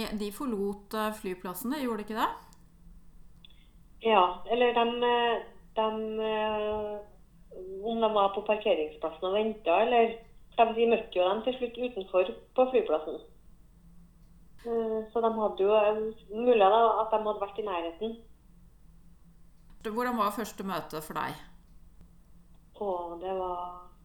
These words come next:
Speaker 2: Åh, det er jo litt sånn utenpå deg selv-opplevelse, så det er jo litt sånn at, eh, du tenker kanskje ikke så mye før etterpå. Men det var jo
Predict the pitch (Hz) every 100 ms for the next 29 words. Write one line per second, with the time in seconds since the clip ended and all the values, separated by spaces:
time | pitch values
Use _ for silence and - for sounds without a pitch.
0 | - - - - - - - - - 170
1 | 170 175 - - - - - - - 269
2 | 240 - 254 226 185 226 269 262 262 269
3 | 196 202 202 208 214 180 180 175 165 165
4 | - 214 233 233 226 190 208 247 247 226
5 | 220 220 - 220 208 - - - - -
6 | - - - - - 220 240 240 202 311
7 | 240 220 - 226 226 269 - - - -
8 | - - 226 - 175 - 208 262 - -
9 | - - - - - - - - - -
10 | - 240 233 226 214 170 165